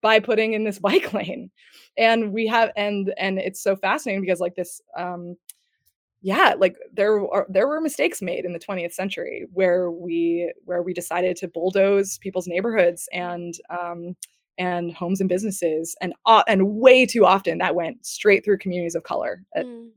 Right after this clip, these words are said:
Speaker 1: as a systematic approach to highway building was bulldoze the neighborhoods of color, no ma-, and put in a highway. And we did that here. We did it all over the country.
Speaker 2: Mm.
Speaker 1: Um, and so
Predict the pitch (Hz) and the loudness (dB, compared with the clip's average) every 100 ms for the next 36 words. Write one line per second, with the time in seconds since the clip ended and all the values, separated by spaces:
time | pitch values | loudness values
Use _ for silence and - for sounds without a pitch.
0 | - - 233 226 226 214 214 190 185 180 | -10 -4 -4 4 4 6 4 6 4 0
1 | - 175 175 - 170 170 170 170 170 151 | 0 0 0 -4 -2 0 0 -2 -4 -4
2 | 156 170 165 - _ _ _ _ - 220 | -6 -8 -10 -16 _ _ _ _ 4 8
3 | 226 220 226 208 202 196 196 185 180 202 | 10 10 8 6 4 4 4 4 2 4
4 | 202 214 247 254 _ _ _ - 185 175 | 4 4 2 -4 _ _ _ -8 -4 -2
5 | 170 _ _ - 196 190 190 185 - 202 | -4 _ _ 0 2 4 2 0 0 2
6 | 190 185 190 214 - - - 190 196 185 | 4 2 2 0 0 -6 -2 0 4 4
7 | 185 190 - _ _ - - 196 262 214 | 4 2 -4 _ _ -18 -2 4 4 4
8 | 196 180 175 180 180 175 175 175 170 165 | 4 4 4 4 2 2 -2 -6 -12 -10
9 | 170 175 - 262 180 170 170 185 190 175 | -8 -8 -8 -6 -6 -4 -6 -6 -2 -2